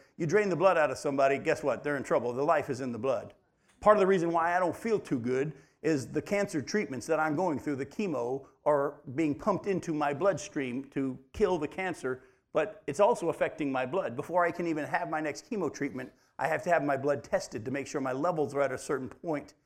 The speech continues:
And let me just tell you, I don't feel good. I,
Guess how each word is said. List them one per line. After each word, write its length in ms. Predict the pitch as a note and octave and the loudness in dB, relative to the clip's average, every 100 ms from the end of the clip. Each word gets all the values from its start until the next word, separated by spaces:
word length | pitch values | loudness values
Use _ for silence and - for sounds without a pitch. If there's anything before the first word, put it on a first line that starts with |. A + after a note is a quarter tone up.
| _ _ - | _ _ -2
And 140 | F3+ | 0
let 80 | C4 | 2
me 100 | B3+ | 2
just 220 | F#3 - | 0 0
tell 180 | G#3+ G3 | 4 4
you, 160 | C3 G2+ - _ _ _ | 2 -4 -12 _ _ _
I 100 | C4 | 2
don't 180 | C#4 A3 | 2 2
feel 280 | - G#3+ F3+ | 0 2 4
good. 400 | F3+ F#3+ A2 - _ _ _ _ _ _ _ _ _ - D#3 | 4 4 2 -10 _ _ _ _ _ _ _ _ _ -6 -2
I, 160 | D3 | 0